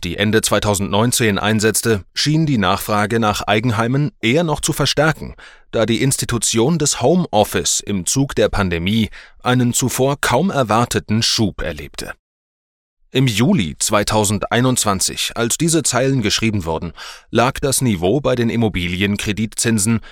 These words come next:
mit rund einem Prozent per annum für zehnjährige Zinsbindungen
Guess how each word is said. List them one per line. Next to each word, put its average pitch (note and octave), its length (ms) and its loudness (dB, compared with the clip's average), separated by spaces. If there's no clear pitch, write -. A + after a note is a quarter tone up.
mit A#2 220 -2
rund A2 460 0
einem D3 280 0
Prozent A#2+ 480 0
per E2 200 0
annum G2+ 380 2
für A#2+ 240 -2
zehnjährige G#2 840 0
Zinsbindungen G#2+ 840 0